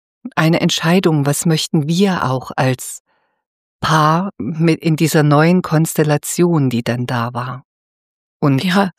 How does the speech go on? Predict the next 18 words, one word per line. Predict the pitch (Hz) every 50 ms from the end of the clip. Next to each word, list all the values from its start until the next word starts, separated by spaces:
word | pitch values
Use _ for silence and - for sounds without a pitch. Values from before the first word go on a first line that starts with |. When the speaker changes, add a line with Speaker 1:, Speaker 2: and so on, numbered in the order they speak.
| _ _ _ - _ _
Speaker 2:
wie | - 214 202 208
hast | 208 202 - - -
du | 208
dich | 196 208 - -
da | - 208 202 214 208
in | 196 196
diesem | - 202 208 208 202 214 202 202 202 - _ _ - - - _ _
Moment | - 196 196 190 185 190 190 196 - -
gefühlt? | 208 185 - - - 240 254 269 247 202 180
Das | 185 180 -
ist | - 196 - -
ja | 214 202
ein | 196 190
Prozess | - - 202 - - - 202 202 - -
des | - 196 - - -
Loslassens. | 208 220 240 247 226 - - 180 175 170 165 - 175 170 -
Du | - 190 175 170
hast | 175 180 196 - - -